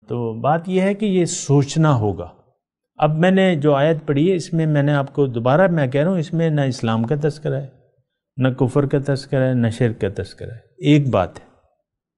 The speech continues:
جو میری ملاقات کی امید نہیں رکھتے۔ اب یہ ملاقات کی امید بنیادی چیز ہے۔ یہ، یہ اگر آپ کی ملاقات کی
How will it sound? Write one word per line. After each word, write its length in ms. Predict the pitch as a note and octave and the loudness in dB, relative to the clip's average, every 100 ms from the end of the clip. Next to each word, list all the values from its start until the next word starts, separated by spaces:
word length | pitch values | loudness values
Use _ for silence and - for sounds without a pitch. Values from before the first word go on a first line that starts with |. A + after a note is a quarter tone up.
| _ _ _ _ _ _ _ _ _ | _ _ _ _ _ _ _ _ _
جو 360 | A#2+ A#2+ D3 E3 | -6 2 6 8
میری 320 | D#3 D3+ D#3 | 8 8 6
ملاقات 760 | C#3+ B2+ B2 A#2+ - C3+ C3+ - | 6 6 4 4 2 2 0 -2
کی 80 | B2+ | -2
امید 500 | C3 B2+ A#2+ C#3+ B2 | 2 4 6 6 4
نہیں 300 | G#2+ G2+ F2 | 2 0 -2
رکھتے۔ 240 | F2 - - _ _ _ _ - | -6 -14 -20 _ _ _ _ -2
اب 220 | D3+ D3 | 0 2
یہ 140 | E3+ G3 | 4 6
ملاقات 800 | F3 D#3 D3 D3 F3+ G#3 - - | 6 4 4 4 2 2 -2 -6
کی 100 | F#3+ - | -6 -4
امید 680 | C#3 B2+ C3+ F3 F#3+ B2 A2 | -2 2 4 4 2 0 -2
بنیادی 520 | A2+ B2 D#3 F3+ F#3 | 2 4 6 6 4
چیز 340 | B2+ G#2+ F2 | 2 -4 -6
ہے۔ 80 | - _ _ - - _ | -14 _ _ -20 -20 _
یہ، 300 | B2+ G3 A#3+ A3+ - - - _ _ | 2 6 6 6 2 -6 -20 _ _
یہ 420 | - C3+ G3 G#3 G#3+ | -2 4 6 6 4
اگر 280 | - D3 F#3 F#3+ | 2 2 4 2
آپ 520 | - D#3 F3 F#3 F#3 F3+ F3+ F3+ F3 - | 4 4 6 4 2 -2 4 4 4 -2
کی 160 | D#3+ D#3 | -4 -2
ملاقات 840 | C#3+ C#3 C3+ C3 D3 E3 E3 - | 2 2 2 0 2 2 2 -4
کی 140 | D#3+ | -8